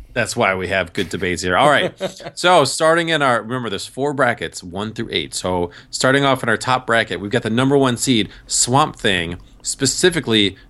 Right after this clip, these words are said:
Speaker 1: New Earth Swamp Thing versus Daredevil.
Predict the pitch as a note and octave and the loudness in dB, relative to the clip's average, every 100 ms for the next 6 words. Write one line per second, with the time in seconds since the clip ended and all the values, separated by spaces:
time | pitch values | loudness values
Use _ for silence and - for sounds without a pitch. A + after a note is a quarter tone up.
0 | - G#2+ B2+ B2+ A#2+ G2+ D#2+ - - - | -4 2 4 4 4 4 2 -6 -14 -8
1 | - G#2 F2 F#2 F2 F2 - - - A2+ | 0 0 0 0 -2 -2 -8 -20 -2 2
2 | A2 A2+ F#2 A#2 A#2 G2+ E2+ D#2 C#2+ | 2 0 -2 2 4 4 0 -6 -8